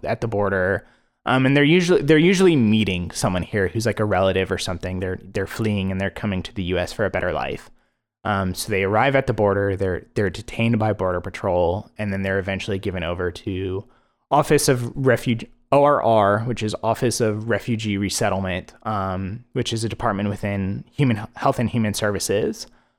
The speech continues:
Um, and basically their role is to sort of, like, take care of them until they can confirm that who they're meeting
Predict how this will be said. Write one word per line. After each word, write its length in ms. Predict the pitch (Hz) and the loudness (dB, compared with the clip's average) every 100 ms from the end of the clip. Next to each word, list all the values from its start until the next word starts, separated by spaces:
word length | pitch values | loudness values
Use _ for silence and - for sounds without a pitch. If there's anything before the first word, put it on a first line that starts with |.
| _ - | _ -4
Um, 480 | 110 107 98 90 85 - | 0 2 0 -2 -6 -4
and 180 | 110 | -2
basically 580 | 107 107 - - 113 101 | 0 -2 -2 -2 0 2
their 220 | 98 104 98 | 0 0 0
role 220 | 98 95 | 0 0
is 120 | - | -2
to 80 | 101 | -6
sort 180 | - 107 | -4 -2
of, 80 | |
like, 240 | 101 87 - _ | -2 -4 -10 _
take 300 | - - 127 | -4 0 0
care 240 | - 131 117 | 2 2 4
of 80 | 110 | 2
them 260 | 98 95 | 0 -2
until 320 | - 98 - | -4 -4 -4
they 160 | 101 101 | -2 -2
can 220 | - 95 | -4 -8
confirm 420 | - 98 - 104 | -6 -6 -2 -2
that 160 | 98 87 | 0 -2
who 240 | - 151 | 2 4
they're 180 | 131 113 | 4 2
meeting 580 | 104 101 90 87 147 | 0 0 -2 -2 -4